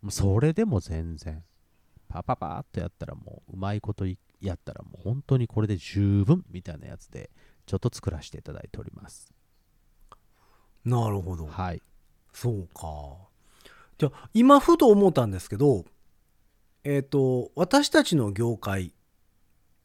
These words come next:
Speaker 2: の、えー、教則本。
Speaker 1: 教則本。
Speaker 2: って未だにシーディーついてますよね。
Speaker 1: あー、ついてるやつはついてる。で、
Speaker 2: あれ、ダウンロードに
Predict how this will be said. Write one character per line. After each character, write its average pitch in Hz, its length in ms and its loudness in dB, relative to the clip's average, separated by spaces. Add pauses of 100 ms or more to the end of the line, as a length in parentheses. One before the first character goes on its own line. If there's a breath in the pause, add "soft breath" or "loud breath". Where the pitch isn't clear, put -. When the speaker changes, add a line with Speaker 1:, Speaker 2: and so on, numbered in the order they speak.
(440)
Speaker 2:
の、 214 300 2 (880)
え 110 520 -4
ー、 - 60 -20
教 311 320 6
則 269 400 -2
本。 190 380 2 (600)
Speaker 1:
教 113 180 2
則 90 200 -4
本。 82 180 -2
Speaker 2:
っ 78 40 -16 (2000)
て 262 300 4
未 180 240 4
だ 202 100 6
に 214 140 6
シ 139 320 2
ー 147 40 2
デ 160 100 4
ィ 127 40 4
ー - 20 -8
つ - 140 -10
い 90 40 -8
て 95 80 -6
ま 90 100 -4
す - 80 -10
よ 82 60 -8
ね。 202 60 4
Speaker 1:
あ 240 40 8 (380)
ー、 - 20 -2
つ - 260 0
い 233 80 0
て - 300 0
る 240 120 4
や 233 160 6
つ - 200 0
は 139 140 8
つ - 260 -2
い 117 100 4
て - 220 4
る。 101 240 6 (1200)
で、 156 840 4
Speaker 2:
あ 226 60 10
れ、 247 200 10
ダ 208 120 10
ウ 247 100 10
ン 240 220 8
ロ 240 160 12
ー 190 40 12
ド 156 140 10
に 117 220 2